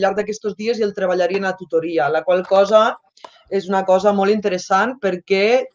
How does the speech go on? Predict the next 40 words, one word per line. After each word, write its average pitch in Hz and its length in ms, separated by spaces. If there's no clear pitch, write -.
considerem 180 460
que 202 80
és 202 120
vital 190 440
que 196 80
aquest 190 220
tipus 220 320
d'informacions 196 800
arribin 185 360
a 180 100
les 160 180
aules. 165 500
Moltes 202 300
vegades 220 420
també 214 240
veient 214 240
aquest, 220 320
aquest 214 300
curtmetratge 220 640
la 208 160
gent 208 160
diu: 208 140
«Ui, 226 180
és 196 80
molt 233 240
dur, 269 240
no?», 240 160
per 247 160
a, 190 120
a 180 180
nois 180 360
i 180 80
noies 175 540
joves. 208 420
Bueno, 214 280
és 170 120
que - 100
és 233 60
la 202 100
realitat, 170 480